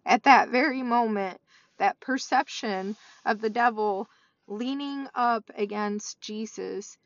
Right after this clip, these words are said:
and, like, tempting him, that vision was no longer there. You know what popped into my head? What popped into my head in that very scenario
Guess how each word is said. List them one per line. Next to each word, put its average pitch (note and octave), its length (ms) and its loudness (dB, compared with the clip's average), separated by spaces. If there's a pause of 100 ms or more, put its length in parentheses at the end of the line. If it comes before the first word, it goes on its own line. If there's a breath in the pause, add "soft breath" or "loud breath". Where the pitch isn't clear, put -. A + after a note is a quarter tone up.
(160 soft breath)
and, G#3+ 180 -2
like, G#3 280 -6
tempting C4+ 560 -8
him, F#3+ 400 -8 (480)
that A3+ 300 4
vision B3 540 -2
was G#3 220 0
no A3+ 420 0
longer G#3+ 440 -2
there. G3 300 -6
You G#3+ 200 -10
know C4+ 200 2
what D4+ 260 -6
popped B3 400 2
into A#3 240 -8
my A3+ 220 -4
head? G3+ 500 -2 (360 soft breath)
What G#3+ 200 0
popped B3 340 4
into D#4+ 220 -6
my B3+ 220 -2
head G#3 440 -2 (260 soft breath)
in A3+ 120 0
that A3 180 -2
very C4+ 420 -2
scenario G#3+ 880 -2